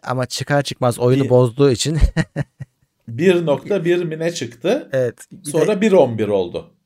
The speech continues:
Speaker 1: Abi, o oyunun hikayesinin ilerleyişini engelleyen bir soruna yol açmış. Daha önce olmayan. Ee, önce bir, birileri çözüm bulmuş. Onu açıkladı hemen şey.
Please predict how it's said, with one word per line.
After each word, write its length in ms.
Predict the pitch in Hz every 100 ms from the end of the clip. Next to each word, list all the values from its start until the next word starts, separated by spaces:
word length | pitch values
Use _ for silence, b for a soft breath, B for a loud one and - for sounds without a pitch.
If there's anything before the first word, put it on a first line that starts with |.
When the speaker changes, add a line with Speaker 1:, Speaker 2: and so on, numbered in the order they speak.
| _ _ _ _ _ _ _ _ _ _ _ _ _ _
Speaker 1:
Abi, 220 | 131 131 127
o 100 | - 120
oyunun 160 | 139 147
hikayesinin 760 | 123 147 139 131 - 151 156 -
ilerleyişini 840 | - 131 131 131 139 - 139 147 - _ _
engelleyen 640 | 135 131 127 123 127 151 156
bir 100 | 151
soruna 360 | - 135 131
yol 100 | 131 107
açmış. 320 | - 156 -
Daha 180 | 117 117
önce 160 | 113
olmayan. 380 | 117 120 110 156 - b b b _ _ -
Ee, 80 | 123
önce 480 | 127 135 139 143 139
bir, 180 | 147 -
birileri 360 | 139 135 135 -
çözüm 340 | 135 139 143
bulmuş. 400 | 139 143 180 - -
Onu 280 | 135 143 -
açıkladı 420 | 135 - 120 113
hemen 260 | 110 113 - _
şey. 260 | - 135